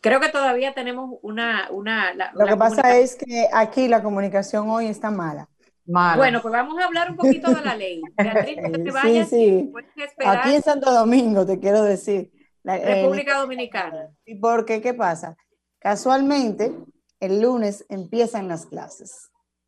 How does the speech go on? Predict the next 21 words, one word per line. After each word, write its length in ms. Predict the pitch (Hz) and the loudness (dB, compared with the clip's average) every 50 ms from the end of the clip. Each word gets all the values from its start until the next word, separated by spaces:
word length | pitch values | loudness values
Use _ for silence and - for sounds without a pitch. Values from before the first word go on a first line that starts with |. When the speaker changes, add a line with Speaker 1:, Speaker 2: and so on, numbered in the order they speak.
| _ _ _ _ _ _ _ | _ _ _ _ _ _ _
Speaker 2:
Entonces, 280 | _ - 190 185 202 185 | _ -14 -12 -12 -10 -12
tú 80 | 190 | -10
sabes 200 | 175 208 196 196 | -6 -6 -4 -4
que 40 | 196 | -4
eso 140 | 190 190 208 | -6 -8 -10
es 100 | 175 190 | -10 -10
un 160 | 202 202 185 | -10 -8 -4
tema 260 | 202 214 214 208 202 | -4 -4 -2 -4 -4
porque 200 | 190 196 180 175 | -6 -8 -6 -4
ahora 180 | 175 175 180 180 | -4 -2 -2 -4
va 60 | 180 | -4
a 40 | 170 | -6
ser 180 | 175 185 180 | -6 -8 -6
virtual. 720 | 170 170 170 165 165 165 202 220 240 240 220 180 165 160 160 - _ _ _ _ _ _ _ _ _ _ _ _ _ _ - | -6 -6 -8 -10 -10 -8 -6 -2 -2 -2 -2 -4 -6 -8 -10 -14 _ _ _ _ _ _ _ _ _ _ _ _ _ _ -8
Y 260 | - 220 220 220 214 | -6 -4 -2 0 2
las 340 | 208 196 190 208 202 - - | 2 2 2 0 -2 -8 -6
plataformas 1000 | - 208 202 196 202 196 202 - - 247 247 233 226 214 202 196 196 196 202 - _ _ | -2 -2 -2 -2 -2 -4 -4 -4 -4 -2 -2 -2 -4 -4 -6 -6 -6 -6 -8 -12 _ _
han 260 | - 190 190 202 208 | -10 -10 -8 -8 -8
estado 380 | 214 208 214 226 214 214 214 208 | -10 -4 -2 -2 0 0 0 -2
muy 360 | 208 214 226 247 269 285 277 | -4 -4 -2 -2 -2 -2 -2
cargadas, 840 | 277 220 175 170 156 165 160 - - - - - - - - - _ | -2 -2 -2 -2 -4 -6 -8 -10 -14 -16 -18 -20 -20 -20 -20 -20 _